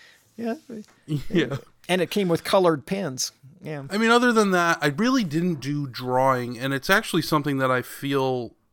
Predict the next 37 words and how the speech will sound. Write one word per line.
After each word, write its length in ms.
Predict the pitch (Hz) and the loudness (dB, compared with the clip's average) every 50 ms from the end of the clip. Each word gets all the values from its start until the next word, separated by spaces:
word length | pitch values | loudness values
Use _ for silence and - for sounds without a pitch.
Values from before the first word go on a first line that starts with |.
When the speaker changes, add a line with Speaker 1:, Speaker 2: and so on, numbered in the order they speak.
| _ | _
Speaker 2:
like 320 | - 131 131 123 123 - 123 | -10 -4 -4 -4 -4 -4 -4
I 80 | 123 | -4
might 360 | 120 127 131 131 131 127 - - | -4 -2 0 0 0 -2 -2 -4
get 160 | 131 127 123 | -4 -4 -2
into, 680 | 127 127 123 - - - 127 120 120 120 117 113 - - _ _ _ _ 151 - _ _ - | -2 -4 -6 -4 0 2 2 2 0 -6 -10 -12 -14 -16 _ _ _ _ -20 -20 _ _ -6
like, 240 | - 156 151 - 165 | -2 0 0 2 2
into 240 | 160 151 - - 151 | 0 0 0 -2 -2
the 80 | 147 | -2
practice 680 | - - - 147 143 139 - - - 147 123 - - - | -2 0 -2 0 -2 -2 -4 -6 -6 -6 -6 -4 -6 -6
of 220 | - 131 123 120 | -6 -6 -8 -8
drawing 540 | - - 131 117 110 - - - - - - _ _ - _ _ - - _ _ - | -6 -4 -4 -4 -4 -4 -6 -10 -12 -18 -20 _ _ -20 _ _ -20 -20 _ _ -10
and 140 | 131 135 127 | -8 -6 -4
just, 260 | 135 156 147 - - | -2 -2 -2 -2 -2
like, 240 | 143 131 123 - - | -4 -4 -4 -6 -8
draw 260 | - 160 156 151 160 | -2 0 0 0 0
something 360 | - - 160 143 131 143 139 135 | 0 0 -2 -2 0 -2 -2 -2
every 220 | 127 117 123 117 | -4 -4 -4 -6
day. 320 | 117 117 117 117 120 117 - - - - - - - - - - - - - _ _ _ - | -4 -4 -4 -4 -6 -8 -10 -14 -20 -20 -20 -20 -20 -20 -20 -20 -20 -20 -20 _ _ _ -6
But 280 | - 202 208 - - - | -2 -2 -2 -2 -2 -6
I 140 | - - 170 | -8 -8 -8
just, 360 | 170 196 214 196 165 - - - | -6 -6 -6 -6 -8 -12 -14 -10
I 140 | - 190 196 | -8 -6 -4
mean, 180 | 196 202 202 202 | -2 -2 0 0
I 60 | 202 | 0
tried 300 | 190 - - - 214 214 208 | -2 -2 -2 -2 0 0 0
a 40 | 196 | 0
few 240 | - - 196 202 | -2 0 -2 -2
things 400 | 180 - - 190 190 190 190 170 | 0 0 0 2 2 2 2 2
when 100 | 175 175 175 | 2 2 2
I 60 | 180 | 2
was 200 | 175 165 147 147 | 2 0 0 0
younger. 480 | 160 165 170 175 165 170 165 165 165 160 | 2 2 2 2 0 0 0 0 0 -2
It 100 | 147 - | -4 -6
just 220 | - 143 - - | -8 -10 -6 -2
never 240 | 156 160 151 160 160 | -2 -2 0 -2 -4
kinda 420 | - - - 156 151 143 135 123 - _ _ _ _ _ _ _ - | -4 -2 -2 0 0 0 -2 -4 -6 _ _ _ _ _ _ _ -16
stuck. 720 | - - - - - - - 139 135 127 123 120 - - | -10 -8 -6 -6 -6 -4 0 2 2 2 2 -2 -8 -12